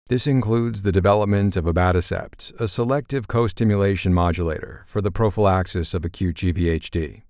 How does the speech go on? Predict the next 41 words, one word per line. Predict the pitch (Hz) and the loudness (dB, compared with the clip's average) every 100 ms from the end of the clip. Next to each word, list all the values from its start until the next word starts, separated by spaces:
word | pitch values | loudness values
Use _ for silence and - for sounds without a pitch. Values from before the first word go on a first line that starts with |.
| - | -2
Previously, | 151 156 123 - 98 104 - | -2 0 -2 0 0 0 -2
abatacept | 104 113 117 - 104 101 - | 0 2 0 0 0 0 -2
received | 104 - 120 117 104 | -4 -2 -4 -4 0
F | 110 107 | 0 0
D | 117 110 | 0 2
A | 104 | 2
approval | 95 120 123 104 92 | 0 2 0 0 -6
for | - 113 | -4 -2
the | 113 | -2
treatment | 131 147 131 | -2 -2 0
of | 113 | -2
patients | 98 104 95 101 95 98 | 2 0 2 0 0 0
with | 90 | 0
rheumatoid | 98 110 101 104 98 | 2 2 2 2 4
arthritis, | 92 87 101 95 87 - - - - | 2 2 2 2 0 -10 -16 -16 -4
among | 110 110 107 | 2 4 4
other | 113 107 90 | 4 4 4
rheumatic | 90 85 80 78 | 2 2 0 -2
diseases. | 87 76 80 71 - - - _ | -4 -4 -4 -6 -12 -18 -18 _
And | 107 117 | -2 2
in | 131 127 | 2 0
December | 113 147 160 170 | -2 -2 -2 -2
twenty | 135 127 117 | 0 0 0
twenty-one, | 107 104 101 101 87 67 - 123 | 2 2 2 2 -2 -8 -12 -4
abatacept | 113 131 135 120 113 - - | 0 0 -2 -2 -4 -4 -10
became | 95 110 110 | -4 0 0
the | 107 | 0
first | 95 139 151 - | -2 -4 -4 -2
ever | 120 101 92 | 0 2 2
F | 95 - | 0 -2
D | 107 | 0
A | 95 | 0
approved | 92 104 98 92 | 0 -2 -2 -2
drug | 87 92 95 90 | 0 2 2 -2
for | 104 | -2
prevention | 101 98 110 110 - 87 | -2 0 2 0 2 0
of | 80 | 0
G | 92 87 | 0 0
V | 87 | 2
H | 80 76 - | 0 -4 -6
D. | 87 73 | -6 -6